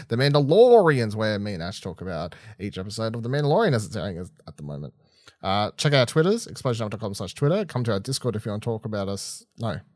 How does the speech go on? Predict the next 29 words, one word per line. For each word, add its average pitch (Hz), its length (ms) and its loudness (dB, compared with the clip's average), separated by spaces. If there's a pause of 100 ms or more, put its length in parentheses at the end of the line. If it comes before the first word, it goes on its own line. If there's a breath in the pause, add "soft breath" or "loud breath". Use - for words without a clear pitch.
(140)
talk 113 200 -12
to 127 160 -4
us 113 120 -4
even 92 240 -8
there. 120 200 0 (200 loud breath)
Expo-, - 180 -6 (200)
whatever. 95 360 -4 (140 loud breath)
Explosion 214 340 8
hour 196 100 8
dot 180 160 4
com 165 180 6
slash 165 320 4
discord. 190 560 2
If 120 140 -2
you'd 139 80 6
like 127 140 6
this 120 80 -10
episode 131 260 2
and 120 100 2
you'd 110 120 -4
like 117 180 0
to 117 100 -4
support - 480 -6
the 92 80 -12
show 147 480 4 (260)
and 156 240 4
or 113 320 2
Explosion 104 400 -6
Network, 120 400 -2